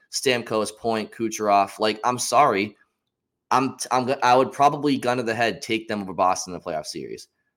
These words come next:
Then I have the Bruins ninth, and then I have Toronto tenth. Now, I don't love Toronto's defense, and I don't love their intangibles. I think they're loose defensively, and I think Boston would beat them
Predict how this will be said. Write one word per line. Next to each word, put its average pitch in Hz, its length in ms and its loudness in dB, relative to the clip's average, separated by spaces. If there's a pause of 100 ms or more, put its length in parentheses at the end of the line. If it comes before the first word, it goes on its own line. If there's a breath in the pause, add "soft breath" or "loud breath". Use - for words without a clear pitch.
(120)
Then 120 200 2
I 143 40 4
have 151 240 6
the 139 60 0
Bruins 117 420 -2
ninth, 95 440 -2
and 107 140 -4
then 110 80 -2
I 113 40 2
have 104 180 2
Toronto 92 400 -4
tenth. 76 340 -10 (680)
Now, 113 240 4
I 127 100 8
don't 165 160 8
love 165 200 4
Toronto's 143 340 0
defense, 110 720 -6
and 123 80 0
I 120 100 4
don't 117 240 0
love 135 180 2
their 123 180 0
intangibles. 113 580 -6
I 95 100 0
think 113 260 -4
they're 113 120 2
loose 104 240 -2
defensively, 92 800 -6 (320)
and 120 80 -4
I 127 60 2
think 131 180 -2
Boston 127 600 2
would 117 260 -2
beat 131 200 -4
them 104 340 -2